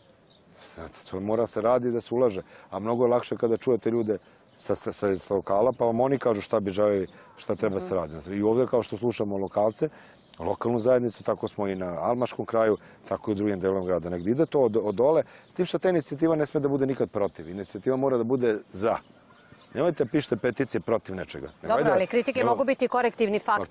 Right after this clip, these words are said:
Speaker 1: kritike
Speaker 2: Sami ste
Speaker 1: su,
Speaker 2: svesni toga
Speaker 1: kritike
Speaker 2: da
Speaker 1: su
Speaker 2: jesu
Speaker 1: neophodne,
Speaker 2: bilo koliko
Speaker 1: pa
Speaker 2: puta.
Speaker 1: ja mislim da ja veoma dobro znam
Speaker 2: Aha.
Speaker 1: o kritikama i toga sam svestan. Svaki dan ima mnogo više kritika nego pohvale i to je prirodno.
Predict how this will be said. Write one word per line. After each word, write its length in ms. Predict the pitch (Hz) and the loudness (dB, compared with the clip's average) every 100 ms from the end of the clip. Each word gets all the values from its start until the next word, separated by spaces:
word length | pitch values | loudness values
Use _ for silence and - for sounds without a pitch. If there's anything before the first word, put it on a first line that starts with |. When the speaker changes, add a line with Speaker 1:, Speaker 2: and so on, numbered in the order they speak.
| 180 | 0
Speaker 1:
kritike 160 | 156 190 | 2 2
Speaker 2:
Sami 180 | 175 147 | 2 2
ste 80 | |
Speaker 1:
su, 80 | 147 | 4
Speaker 2:
svesni 300 | 190 226 143 | 2 2 2
toga 80 | 226 220 | 4 4
Speaker 1:
kritike 80 | 180 | 2
Speaker 2:
da 40 | |
Speaker 1:
su 60 | 151 | 4
Speaker 2:
jesu 120 | 151 | 4
Speaker 1:
neophodne, 300 | 170 165 - 117 | 2 0 0 0
Speaker 2:
bilo 120 | 107 | 0
koliko 240 | 185 101 | 0 0
Speaker 1:
pa 80 | 92 | 0
Speaker 2:
puta. 300 | - 160 - - - | -4 -8 -10 -14 -8
Speaker 1:
ja 80 | 92 | -6
mislim 300 | 95 90 92 | -6 -6 -8
da 80 | 87 | -4
ja 80 | 92 | -2
veoma 300 | 92 92 87 | -2 -4 -6
dobro 280 | 82 85 90 | -6 -6 -6
znam 320 | 85 85 80 - - - - _ | -6 -10 -12 -18 -20 -20 -20 _
Speaker 2:
Aha. 200 | 160 101 | -16 -4
Speaker 1:
o 440 | 95 92 87 85 82 | 0 0 0 -2 -8
kritikama 720 | - 95 - 101 101 92 92 | -8 -4 -4 0 -2 -2 -2
i 260 | 90 87 87 | -2 -4 -4
toga 240 | - 92 | -4 -4
sam 140 | 85 90 | -6 -12
svestan. 400 | - 92 - 87 | -8 -8 -8 -14
Svaki 260 | 87 80 | -14 -10
dan 140 | 90 90 | -10 -8
ima 140 | 90 | -10
mnogo 220 | 90 90 92 | -8 -6 -6
više 200 | - 90 | -8 -8
kritika 360 | 95 - 104 | -6 -6 -6
nego 160 | 98 90 | -4 -6
pohvale 480 | - 113 - 101 92 | -4 -4 0 -2 0
i 20 | |
to 120 | - | -4
je 40 | |
prirodno. 380 | 90 87 80 71 | -6 -6 -8 -10